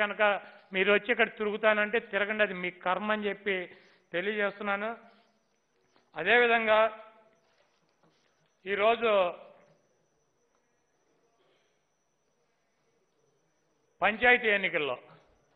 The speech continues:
సింబల్ లేదు కాబట్టి ఇక్కడ తాడేపల్లిలో ఉన్నటువంటి పార్టీ ఆఫీసులో నాలుగు ఫేజులు కూడా అవుట్లు గాలి చేశారు. చంద్రబాబు నాయుడు, చంద్రబాబు నాయుడు అనుచరులు మేమే గెలిచాం. ముప్పై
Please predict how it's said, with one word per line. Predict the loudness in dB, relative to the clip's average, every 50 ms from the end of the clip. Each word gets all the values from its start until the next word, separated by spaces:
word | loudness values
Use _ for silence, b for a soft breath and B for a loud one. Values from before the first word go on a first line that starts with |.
| _ _ _ _ _ _ _ _ _ _ _ _ _ -6
సింబల్ | -6 0 2 4 4 4 2
లేదు | 0 0 -2 -6 -12 -16 -20 -20 _ _ _ _ _ _ _ _ _ _ _ _ _ _ _ _ _ _ _ _ _ _ _ _ 2
కాబట్టి | 4 6 6 6 6 4 4 4 2 2 2 0 -2 -6 -14 -20 -20 -20 _ _ _ _ _ _ _ _ _ _ _ _ _ _ _ _ _ _ _ _ _ _ _ _
ఇక్కడ | -4 -4 -4 -4 2 6
తాడేపల్లిలో | 8 8 8 8 6 6 6 6 6 6 6 6 6 6
ఉన్నటువంటి | 6 4 2 2 0 -4 -4 -2 0 2
పార్టీ | 4 4 4 2 2 4 4 4
ఆఫీసులో | 4 0 -4 -2 0 0 0 0 0 4 6
నాలుగు | 8 8 6 4 0 -4 -6 -6 -10 -8 -4
ఫేజులు | -2 -2 -2 -2 -2 -4 -4 -2 -2
కూడా | 0 2 2 2
అవుట్లు | 2 0 -4 -4 -2
గాలి | -2 -2 -2 -4 -10
చేశారు. | -10 -10 -10 -12 -12 -14 -20 _ _ _ _ _ _ _ _ _ _ _ _ _ _ -6
చంద్రబాబు | -4 -4 0 0 4 6 8 8 8 6 6
నాయుడు, | 6 6 6 4 0 0 -2
చంద్రబాబు | -2 0 2 4 4 6 4 4
నాయుడు | 2 0 0 0
అనుచరులు | 0 -2 -2 -4 -4 -2 -2 -4 -4 -4
మేమే | -4 -2 -2 -2 -4 -4
గెలిచాం. | -6 -8 -8 -12 -14 -14 -14 -20 _ _ _ _ _ _ _ _ -4
ముప్పై | -4 -2 0 0